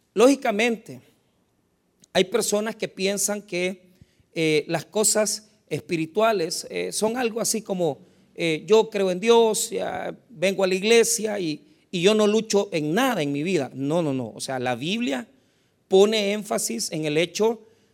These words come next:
de que como creyentes, nosotros como cristianos, tenemos que hacer un esfuerzo, poner de nuestra parte. Cuando Jesús resucitó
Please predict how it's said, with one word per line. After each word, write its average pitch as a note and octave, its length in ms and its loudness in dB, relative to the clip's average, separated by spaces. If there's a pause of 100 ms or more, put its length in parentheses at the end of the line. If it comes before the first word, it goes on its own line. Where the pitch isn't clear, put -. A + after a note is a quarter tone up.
de D#3 180 -4
que - 160 -6
como D3+ 280 -4
creyentes, D#3+ 880 0
nosotros D3+ 580 -6
como C3+ 240 -8
cristianos, D#3 800 -4 (400)
tenemos E3 260 -2
que - 80 -4
hacer G3+ 220 0
un G#3 120 2
esfuerzo, G#3 600 2
poner D#3 340 -4
de A3 80 -8
nuestra F#3 300 -6
parte. - 480 -2 (580)
Cuando D#3+ 360 2
Jesús - 720 -2 (480)
resucitó D#3+ 920 -2